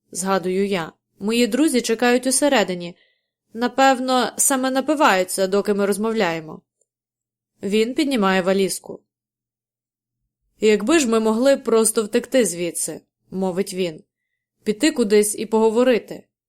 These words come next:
Я теж цього бажаю, але не хочу, щоб він ризикував роботою через мене. «Я дочекаюся, доки ти закінчиш.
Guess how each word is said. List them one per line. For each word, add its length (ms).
Я 120
теж 240
цього 240
бажаю, 640
але 220
не 120
хочу, 380
щоб 260
він 180
ризикував 600
роботою 500
через 320
мене. 360
«Я 220
дочекаюся, 640
доки 240
ти 140
закінчиш. 720